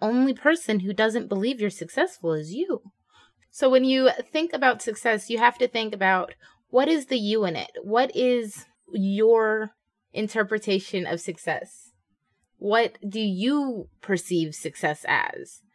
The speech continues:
It has nothing to do with the other people. It has nothing to do with that, because it does not matter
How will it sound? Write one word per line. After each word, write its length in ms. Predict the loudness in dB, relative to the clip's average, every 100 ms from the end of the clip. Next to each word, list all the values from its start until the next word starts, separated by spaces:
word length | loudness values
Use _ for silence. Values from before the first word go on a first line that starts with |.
| _ _ _ _ -2
It 140 | 2
has 260 | 4 4 4
nothing 420 | 2 2 -4 -4
to 120 | -4
do 340 | 0 2 4 2
with 680 | 0 2 2 0 -6 _ -12
the 200 | -4 0
other 280 | 2 2 2
people. 720 | 0 -6 -2 -2 -2 -6 -12 -20 _ _
It 100 | -4
has 180 | 0 0
nothing 320 | 2 0 -2 -4
to 80 |
do 120 | -2 -2
with 120 | 0
that, 140 | 0
because 280 | 0 -2 -2
it 100 | -2
does 160 | -2 -2
not 220 | -4 -2
matter 400 | -2 -2 -4